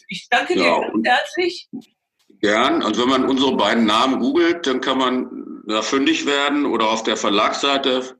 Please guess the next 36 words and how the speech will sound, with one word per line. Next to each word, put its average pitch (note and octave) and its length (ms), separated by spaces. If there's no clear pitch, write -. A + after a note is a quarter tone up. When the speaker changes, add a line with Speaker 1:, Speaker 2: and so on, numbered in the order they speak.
Speaker 2:
von A2+ 160
Beate G2+ 340
Forsbach C3+ 520
findet A#2+ 300
man G2+ 140
auch C3+ 180
einiges. B2+ 580
Speaker 1:
Ja. F3 480
Speaker 2:
Und, A#3+ 440
äh, A2+ 320
wenn A2+ 120
man A2 180
dann A2 220
interessiert A#2 600
ist, - 420
äh, G#2 260
dann G#2+ 420
muss A2 300
man A2+ 160
eben A#2 140
versuchen, A#2 360
mit A#2+ 140
mir A#2 140
Kontakt A#2+ 420
aufzunehmen. F2 680
Denn, F2 420
wie F#2+ 80
gesagt, G#2+ 420
Speaker 1:
Ja. - 100
Speaker 2:
ich - 140
habe F#2+ 240
viel, A#2+ 380
viel D3 140
mehr C3 240
zu A2+ 160
bieten. C3+ 440